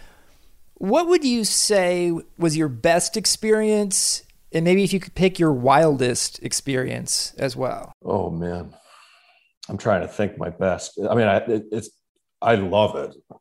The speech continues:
Speaker 2: And you know what it's like. I mean, it's amazing. You do a major tournament, it's just the buzz the sound of a stadium at full throat.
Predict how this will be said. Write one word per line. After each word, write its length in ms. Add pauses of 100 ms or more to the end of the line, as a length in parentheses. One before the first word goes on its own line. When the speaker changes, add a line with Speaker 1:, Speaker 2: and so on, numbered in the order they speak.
Speaker 2:
And 140
you 60
know 120
what 160
it's 160
like. 140
I 40
mean, 120
it's 120
amazing. 340 (200)
You 80
do 100
a 60
major 280
tournament, 480
it's 120
just 240
the 80 (140)
buzz 540 (140)
the 80
sound 680 (240)
of 100
a 60
stadium 840
at 120
full 480
throat. 400